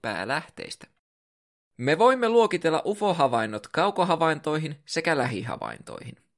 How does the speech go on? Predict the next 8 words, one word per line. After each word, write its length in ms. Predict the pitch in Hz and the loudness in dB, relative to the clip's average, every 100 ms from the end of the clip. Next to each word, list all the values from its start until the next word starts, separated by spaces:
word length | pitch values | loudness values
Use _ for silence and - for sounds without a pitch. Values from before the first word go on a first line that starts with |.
| _ _ _ - | _ _ _ -4
Kaukohavainnoissa 1160 | 143 214 226 190 156 151 139 131 131 127 131 - _ 175 | 4 4 4 2 4 4 2 -2 -4 -4 -6 -8 _ -2
ufo 320 | 190 175 - | 2 2 2
yleensä 380 | 160 156 135 131 | 2 0 0 -4
nähdään 520 | 123 127 156 107 110 | -4 -4 -2 -4 -4
maasta 420 | 131 165 156 131 | -2 -2 -2 -6
käsin 340 | - 123 120 120 | -6 -4 -4 -6
muun 260 | 127 127 | -6 -6
muassa 540 | 120 120 120 - 123 | -4 -6 -6 -6 -8